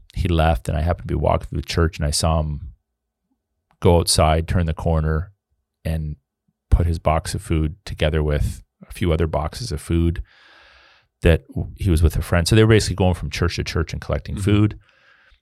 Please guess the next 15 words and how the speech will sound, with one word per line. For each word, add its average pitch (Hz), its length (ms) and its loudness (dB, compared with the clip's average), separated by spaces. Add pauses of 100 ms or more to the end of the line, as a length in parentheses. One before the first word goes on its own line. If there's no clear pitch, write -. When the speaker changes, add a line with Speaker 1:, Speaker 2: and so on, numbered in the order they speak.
(120)
Speaker 1:
We 110 120 2
had 90 80 4
a 85 40 4
situation 87 760 0
where, 78 400 2 (240)
um, 73 320 0
someone 87 300 0
called 82 300 0
for - 160 -4
a 69 60 -2
Christmas - 400 -2
turkey, 104 440 -2 (220)
and 85 120 -2
we 82 60 0
put, - 160 -4